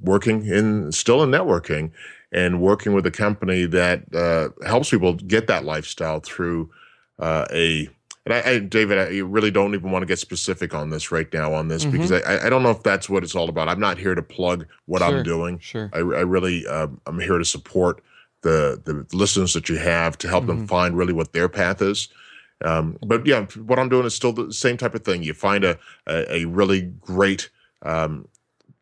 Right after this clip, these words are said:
Speaker 1: company, and, and, and, like, I learned that, you know, one of the things that I could do is I can either build companies myself, or I can find companies that are great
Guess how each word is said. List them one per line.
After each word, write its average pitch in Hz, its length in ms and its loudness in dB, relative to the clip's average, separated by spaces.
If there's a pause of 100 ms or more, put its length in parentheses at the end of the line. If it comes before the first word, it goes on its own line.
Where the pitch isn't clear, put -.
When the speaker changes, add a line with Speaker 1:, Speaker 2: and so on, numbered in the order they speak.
(120)
Speaker 1:
company, 113 480 0
and, 95 160 -2
and, 90 220 -8
and, 80 320 -10 (100)
like, 87 140 -2
I 90 80 4
learned 92 320 0
that, 90 120 -2
you 90 80 -4
know, 90 80 -2
one 90 140 0
of 87 100 0
the 92 80 -4
things 87 140 0
that 80 80 0
I 85 80 2
could 85 140 -4
do 90 60 2
is 82 100 0
I 82 80 2
can 85 100 -2
either 80 160 0
build 90 300 -2
companies 90 400 -2
myself, 87 480 2
or 82 60 2
I 78 60 2
can 76 120 -10
find 80 340 -2
companies 82 500 -4
that 78 120 -2
are 71 140 -2
great 82 460 -2